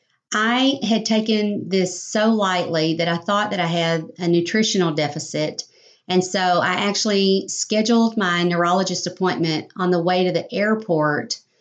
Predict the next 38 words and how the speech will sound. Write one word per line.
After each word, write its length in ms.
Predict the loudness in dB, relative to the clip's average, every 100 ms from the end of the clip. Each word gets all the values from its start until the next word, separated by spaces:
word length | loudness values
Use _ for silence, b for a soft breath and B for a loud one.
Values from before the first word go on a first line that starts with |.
| _ _
because 260 | -4 -2 0
my 100 | 0
husband 300 | 0 0 0
and 100 | 0
I 140 | 0
were 180 | -2 -2
going 280 | -2 0 0
on 120 | -2
a 40 |
trip. 380 | -2 -2 -2 -4 -10 _ _ _ _ _ _ _ _ _ _ _ -8
I 100 | -2
remember 440 | 2 2 2 2 2
very 220 | 0 0
specifically 680 | -2 -6 -4 -4 -2 0 2
that 140 | 0
the 80 | -2
doctor 600 | -2 -2 0 2 2 0 B B B -2
did 160 | -2
a 40 | 0
few, 600 | 0 2 4 4 2 -6 _ _ _ -14
um, 500 | -12 -10 -6 -6 -8 _ _ _ _ _ _ -12 -12 _ _ _ -6
a 60 |
few 240 | 0 0 0
tests 520 | 0 -2 -2 -2 -2
of, 260 | 0 0 -2
you 100 | 0
know, 140 | 2
walking 320 | 2 0 0
down 160 | 0 0
the 60 |
hall 500 | 0 0 2 2 2
and, 300 | 2 0 0 B B B -10
uh, 240 | -6 -6 -4
finger 320 | 0 2 2
tapping, 520 | 0 0 0 0 0
things 260 | 4 4 4
that 120 | 0
are, 440 | 2 0 0 -4